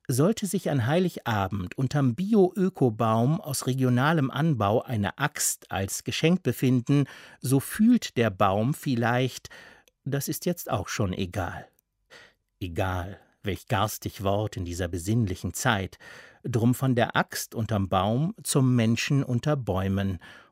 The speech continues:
und zurück zu Daniele Muschonikos Waldspaziergang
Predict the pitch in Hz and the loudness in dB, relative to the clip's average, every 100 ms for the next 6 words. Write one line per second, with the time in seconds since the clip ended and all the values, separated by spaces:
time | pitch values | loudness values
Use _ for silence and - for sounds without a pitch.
0 | _ - 101 - - 104 123 - - - | _ -4 -4 -4 -4 0 0 0 -6 -4
1 | 107 101 92 110 131 139 - 143 139 - | 0 0 2 2 4 4 2 0 -2 2
2 | 151 110 98 - 113 113 - - 107 131 | 4 4 2 -2 -2 -2 -6 -4 0 0
3 | - - - 95 - 110 101 98 101 98 | -2 -6 -4 -4 -2 0 2 2 0 0